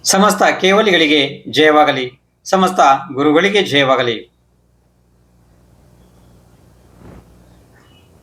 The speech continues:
ಏಳು ಜನ ಬುದ್ಧಿವಂತರ ಬಗ್ಗೆ ಹೇಳುತ್ತೇನೆ. ಒಂದು ಊರಿನಲ್ಲಿ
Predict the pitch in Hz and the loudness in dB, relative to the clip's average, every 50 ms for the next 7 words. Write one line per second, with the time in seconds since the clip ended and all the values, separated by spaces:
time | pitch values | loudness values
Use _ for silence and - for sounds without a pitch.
0 | _ _ _ _ - 180 196 233 254 269 247 196 214 208 190 165 147 151 165 - | _ _ _ _ 0 2 2 4 4 4 2 2 2 2 2 2 0 0 -4 -6
1 | - - _ _ _ _ _ _ _ _ - 147 131 147 143 - 196 233 233 - | -12 -20 _ _ _ _ _ _ _ _ -12 -6 -6 -4 -2 0 0 0 0 0
2 | 240 226 196 185 180 185 190 165 135 127 98 - - - _ - 147 151 143 147 | 0 0 0 0 -2 0 0 0 0 0 -2 -8 -14 -12 _ 0 0 0 0 0
3 | - 139 139 127 139 180 - - _ _ _ _ _ _ _ _ _ _ _ _ | -2 -2 -2 -2 -2 -6 -8 -12 _ _ _ _ _ _ _ _ _ _ _ _
4 | _ _ _ _ _ _ _ _ _ _ _ _ _ - 196 196 226 240 254 240 | _ _ _ _ _ _ _ _ _ _ _ _ _ 0 2 2 4 4 4 6
5 | 220 233 277 269 247 233 226 233 214 175 147 151 151 - - _ | 6 4 4 4 2 2 2 2 2 2 0 0 -4 -8 -16 _